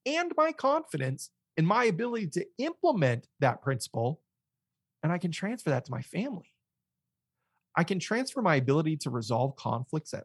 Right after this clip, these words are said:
work with clients, with colleagues, things like that. And I can transfer those same ideas and principles to how I resolve conflicts in the home between my kids or with conflicts I have with my spouse.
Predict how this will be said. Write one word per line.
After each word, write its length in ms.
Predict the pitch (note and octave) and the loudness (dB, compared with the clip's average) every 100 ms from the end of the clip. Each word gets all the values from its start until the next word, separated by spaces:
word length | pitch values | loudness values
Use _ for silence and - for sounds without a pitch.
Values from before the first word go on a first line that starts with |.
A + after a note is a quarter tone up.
| - | -8
work 280 | A#2 C#3+ C4 _ _ _ _ _ _ _ _ _ _ C3+ | -2 -2 -2 _ _ _ _ _ _ _ _ _ _ 0
with 200 | A2 - | 0 0
clients, 640 | - B2+ D#3 D#3+ D#3+ - | 2 4 4 2 -2 -6
with 180 | G#2+ - | -8 -6
colleagues, 720 | - A3+ D3+ D3 D3+ D3 - _ | -4 0 0 0 0 -4 -8 _
things 180 | C#3 C3+ | -6 -2
like 160 | B2+ B2 | -2 0
that. 240 | C3 C#3+ | 0 0
And 140 | - C3 | 0 0
I 80 | B2 | 0
can 180 | C3 | -2
transfer 640 | A#2 - D3 E3 D#3+ D#3 C#3+ | -8 -4 -4 -2 -4 -4 -2
those 280 | C3 A#2+ - | 0 -2 -2
same 480 | - C#3 C#3+ D3 D3 _ _ _ B2 | -2 0 2 0 -2 _ _ _ -2
ideas 600 | A#2 A2+ A#2 C3 C3+ A#2+ | -2 -2 -2 0 0 -2
and 140 | A#2 | -6
principles 880 | - F#3 G3+ D#3+ G#2+ G#2+ B2 - - _ _ _ _ _ - - | -4 -4 -2 -2 -2 -2 -4 -8 -14 _ _ _ _ _ -18 -4
to 680 | C3 B2 A#2+ A#2 A#2 A2+ - _ _ _ _ | 0 2 2 0 -2 -6 -10 _ _ _ _
how 320 | - - B2+ B2+ | -6 2 4 4
I 100 | B2 | 2
resolve 380 | B2+ B2+ B2+ | 0 -2 -4
conflicts 440 | - C3 C3+ C#3+ - | -2 -4 -2 -6 -4
in 100 | C3 | -4
the 80 | A#2+ | -2
home 380 | D3 D#3+ D3+ - | 0 -2 -4 -8
between 340 | - C3+ C3 | -10 -6 -2
my 160 | C3 C3 | -2 -2
kids 500 | - C#3+ C3 A2+ A2+ | -2 -2 0 -2 -4
or 180 | A2+ - _ _ _ | -6 -8 _ _ _
with 160 | B2 C3 - - - _ | -2 -2 -4 -16 -16 _
conflicts 380 | - B2 C3+ B2+ | -4 -2 -4 -4
I 60 | B2+ | -2
have 220 | B2 B2 | 0 0
with 140 | B2+ | -2
my 160 | B2 A2+ | -2 -4
spouse. 580 | - - B2+ C3 C3 | -2 -2 0 -2 -6